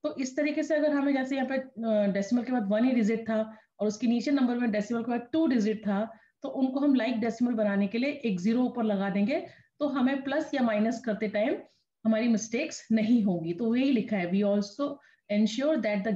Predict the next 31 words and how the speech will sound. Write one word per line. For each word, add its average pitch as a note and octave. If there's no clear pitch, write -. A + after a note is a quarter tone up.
given C#4+
numbers C#4
have G3
the A3
same C#4+
number G#3+
of F#3
digits G#3
after F#3+
the G#3+
decimal G3
points A#3
by F3+
adding G3
zeros A3+
at F3
the G3+
end B3
if -
required। E3+
Then C#4+
we E4
can C#4
add G#3+
the G3+
decimal F#3+
numbers A3+
in G#3
the G#3+
same D#4+
way G3+